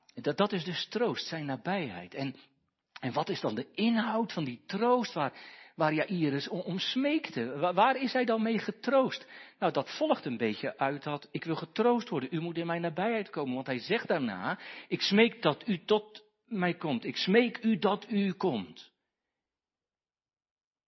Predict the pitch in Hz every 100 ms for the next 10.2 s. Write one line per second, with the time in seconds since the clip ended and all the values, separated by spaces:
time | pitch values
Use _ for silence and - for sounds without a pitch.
0 | _ _ - - 160 143 107 107 95 90
1 | 95 85 - - - - - 131 156 127
2 | 107 95 113 104 - - 233 285 277 240
3 | 254 320 370 - _ _ _ _ _ _
4 | _ - - - _ 226 - 220 226 202
5 | 170 160 190 190 180 170 135 113 151 220
6 | - 220 220 196 156 147 143 - _ 147
7 | 160 147 135 127 104 165 220 - 175 -
8 | - 147 226 240 - - 143 143 139 147
9 | 139 131 117 135 190 190 180 185 180 160
10 | 180 202